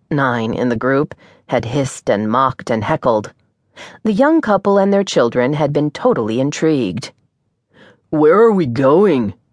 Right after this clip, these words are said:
Tony, another of the boys, asked. He'd been among the worst of the hecklers,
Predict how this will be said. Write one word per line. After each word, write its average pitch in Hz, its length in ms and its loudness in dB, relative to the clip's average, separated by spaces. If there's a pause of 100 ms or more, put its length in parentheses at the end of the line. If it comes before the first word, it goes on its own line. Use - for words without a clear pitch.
(280)
Tony, 110 500 -2
another 117 300 -2
of - 60 -6
the 117 100 -2
boys, 120 440 0
asked. 127 480 -4 (440)
He'd 151 320 -2
been 127 160 2
among 131 360 2
the 135 100 0
worst 147 340 0
of 123 80 0
the 123 80 -2
hecklers, 139 560 -2